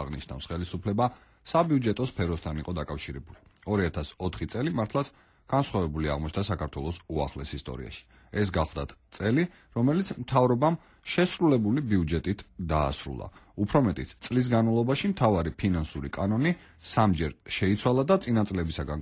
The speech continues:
განსხვავებით, ეს ცვლილებებიც ასევე პირველად შემოსავლების ზრდის მიმართულებით განხორციელდა. საბიუჯეტო წარმატება მთავრობისა და პრემიერ-მინისტრის ერთ-ერთ ყველაზე დასამახსოვრებელ მოვლენად იქცა.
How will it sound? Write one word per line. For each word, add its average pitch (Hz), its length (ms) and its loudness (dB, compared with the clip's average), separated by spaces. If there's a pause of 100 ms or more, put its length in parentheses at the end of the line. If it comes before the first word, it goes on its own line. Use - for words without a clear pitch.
განსხვავებით, 127 480 -2 (220)
ეს 170 100 2 (160)
ცვლილებებიც 117 640 2
ასევე 92 280 2 (100)
პირველად 120 340 2 (320)
შემოსავლების 127 840 4 (220)
ზრდის 87 460 4
მიმართულებით 80 640 0
განხორციელდა. - 580 -10 (480)
საბიუჯეტო 110 600 4
წარმატება 117 480 2 (400)
მთავრობისა 143 640 4
და 190 60 2 (100)
პრემიერ-მინისტრის 107 840 2 (340)
ერთ-ერთ 151 440 4
ყველაზე 110 380 6 (240)
დასამახსოვრებელ 104 880 2 (240)
მოვლენად 82 460 2 (300)
იქცა. - 240 -12